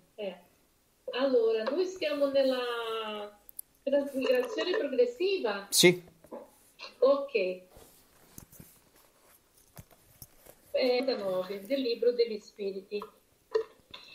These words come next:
Speaker 1: Allora, questo libro è stato, eh, diciamo così, è una raccolta di messaggi che nel milleottocento, che poi vedrai nella, nell'opuscolo, eh, milleottocentocinquanta,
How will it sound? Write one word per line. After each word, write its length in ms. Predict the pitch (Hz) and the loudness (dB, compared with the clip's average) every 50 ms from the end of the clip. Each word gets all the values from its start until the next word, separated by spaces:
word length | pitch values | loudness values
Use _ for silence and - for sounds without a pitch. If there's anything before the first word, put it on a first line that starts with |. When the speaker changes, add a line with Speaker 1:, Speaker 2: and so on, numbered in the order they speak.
| - - - | -20 -14 -6
Speaker 1:
Allora, 280 | - 226 226 220 214 226 | 0 2 4 4 4 2
questo 280 | - 330 370 370 - 349 | 0 0 -2 0 -2 -2
libro 500 | 277 247 220 214 202 196 214 220 - - | -2 -2 -2 -4 -2 -2 -2 -2 -2 0
è 100 | - 240 | 0 -2
stato, 640 | - - 269 233 220 214 240 233 226 - - - - _ _ _ _ _ _ _ _ _ _ _ _ _ _ - - | 0 0 -2 -2 0 2 2 2 2 0 -4 -6 -12 _ _ _ _ _ _ _ _ _ _ _ _ _ _ -12 -4
eh, 420 | - 233 233 233 226 214 214 214 202 | -2 -2 0 0 0 -2 -2 -4 -6
diciamo 360 | 214 208 - 254 254 247 254 | -6 -4 -2 -2 -2 -2 0
così, 400 | 254 240 226 - - - 226 208 | 0 0 0 -2 -2 0 0 2
è 60 | - | 2
una 200 | 233 233 262 262 | 0 -2 -2 0
raccolta 640 | 269 302 294 - - 220 208 202 190 190 - 233 214 | 0 0 -2 -2 -2 0 0 0 0 0 2 2 2
di 380 | 196 190 196 226 254 269 269 | 0 -2 -6 -6 -4 -2 -2
messaggi 920 | 254 240 226 214 - - - - 208 196 196 185 180 - - - - 247 247 - - - _ - - _ _ - | -2 -2 -2 -4 -4 -8 -6 -2 0 0 0 -2 -4 -8 -10 -4 -4 -4 -4 -4 -12 -20 _ -20 -20 _ _ 2
che 180 | - 233 226 233 | 2 2 4 4
nel 220 | 233 226 226 247 | 2 0 0 0
milleottocento, 1080 | 269 311 294 269 240 240 - 233 220 220 - - 208 208 208 196 196 - - 208 190 - - | -2 0 4 4 4 4 4 0 0 0 0 -4 -2 -2 -2 -4 -8 -10 -10 -10 -10 -10 -10
che 80 | 202 | -12
poi 280 | 190 - - 214 208 208 | -8 -2 2 2 4 4
vedrai 480 | 208 208 208 - 214 196 196 196 196 190 | 2 0 -2 -2 -4 -4 -4 -4 -6 -8
nella, 340 | 190 196 190 190 190 185 | -8 -6 -6 -8 -8 -10
nell'opuscolo, 960 | 180 196 208 208 233 233 - - 208 202 196 - - - 254 262 254 262 - - - - - - - - - - - | -10 -6 -2 0 -2 -2 -2 -2 -4 -4 -4 -4 0 2 4 4 4 2 -2 -10 -18 -18 -18 -16 -16 -18 -20 -8 -2
eh, 200 | - 220 214 214 | 0 2 2 2
milleottocentocinquanta, 2000 | 214 233 254 262 262 254 254 233 220 - - 208 196 233 220 - - - - 233 202 202 190 190 - 294 294 269 - 247 214 214 214 220 220 - - 254 254 - | 2 2 4 6 6 6 6 4 2 0 -2 -2 0 0 -2 -2 -2 -2 2 2 4 4 2 0 -2 -4 -2 0 2 2 2 2 0 -2 -2 0 0 0 0 -2